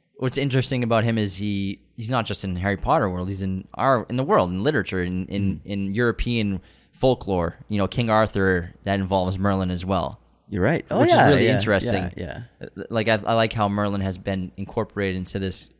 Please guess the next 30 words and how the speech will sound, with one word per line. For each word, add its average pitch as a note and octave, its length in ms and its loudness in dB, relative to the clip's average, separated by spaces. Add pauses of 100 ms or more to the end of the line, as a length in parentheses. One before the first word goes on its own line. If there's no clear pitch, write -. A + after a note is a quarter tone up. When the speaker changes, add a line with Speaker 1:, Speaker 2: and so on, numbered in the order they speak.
(420)
Speaker 1:
canon B2 340 0
as F#2+ 180 -2
well G2 220 0
as F2+ 180 -4
our, - 220 -4
as G2+ 260 -6
well F#2+ 240 -2
as F#2 100 -6
everyone G2+ 260 -2
else's A#2+ 240 -6
canon, D2+ 260 -12
which - 140 -14
is G#2 60 -10
really F#2 180 -4
Speaker 2:
Mm. F#2+ 40 -2
Speaker 1:
interesting. F#2 300 0
Speaker 2:
Yeah, A#2 60 8
I G#2 40 6
mean, G#2+ 180 4
well, G#2 120 6
J G#2+ 160 2
K G#2+ 180 2
used F#2 280 0
a F2 40 -4
lot F#2 220 4
of, E2+ 260 -2
tons A#2 340 2
of G2+ 60 0
mythology F#2 540 0
from F2+ 320 -6